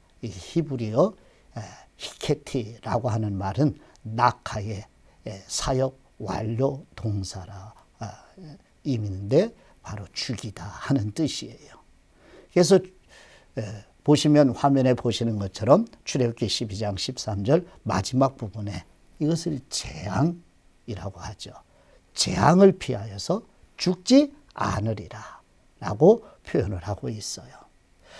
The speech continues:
즉 다시 말씀드리면 어린 양의 죽음의 피로 죽음의 재앙이 유월되는 결과가 무엇이라고 말씀하셔요? 죽음의 재앙을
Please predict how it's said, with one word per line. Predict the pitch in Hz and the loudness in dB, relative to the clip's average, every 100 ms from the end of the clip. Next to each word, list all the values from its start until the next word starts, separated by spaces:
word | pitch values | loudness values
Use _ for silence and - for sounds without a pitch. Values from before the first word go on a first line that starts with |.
| - - | -20 2
즉 | 190 | 2
다시 | 175 143 165 | 4 2 4
말씀드리면 | 165 147 175 156 143 120 120 - - - | 4 4 4 4 4 2 0 -8 -18 -6
어린 | - 131 165 190 | 4 8 10 10
양의 | 190 190 196 | 8 8 6
죽음의 | 190 - - 139 139 147 135 175 175 - | 4 -8 -4 -2 0 4 6 6 2 -4
피로 | - 185 107 - _ _ _ - - | 0 2 0 -2 _ _ _ -20 -6
죽음의 | - 160 202 202 185 | 2 4 6 6 4
재앙이 | - 113 110 170 220 - - | 4 0 4 4 2 -4 -6
유월되는 | 117 147 262 214 190 143 143 151 | 4 8 10 10 10 6 6 4
결과가 | - - 117 117 104 110 139 - | 2 -2 -2 0 0 6 6 6
무엇이라고 | 135 131 220 185 - 117 104 113 | 4 6 6 4 0 -4 -2 -2
말씀하셔요? | 101 95 92 113 90 95 - 104 123 208 _ _ - - | -2 -4 -4 -4 -4 -6 -8 -8 -8 -10 _ _ -20 -10
죽음의 | - - 170 208 214 202 | -2 2 4 6 6 6
재앙을 | - 107 123 135 151 | 2 -2 -2 2 2